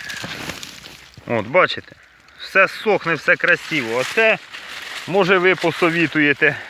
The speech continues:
Не знаю, тіряюся, чи робити щас десикацію, чи не робити. Якщо й робити, то треба щас робити. Ну, не знаю. Дивлюсь, там...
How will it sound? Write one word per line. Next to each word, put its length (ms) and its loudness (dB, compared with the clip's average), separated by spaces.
Не 120 0
знаю, 360 2
тіряюся, 680 2
чи 240 0
робити 480 4
щас 280 0
десикацію, 800 -2
чи 220 2
не 120 2
робити. 500 2
Якщо 280 0
й 60 6
робити, 360 4
то 80 -2
треба 300 2
щас 360 0
робити. 380 -4
Ну, 360 -2
не 140 2
знаю. 480 0
Дивлюсь, 400 2
там... 260 2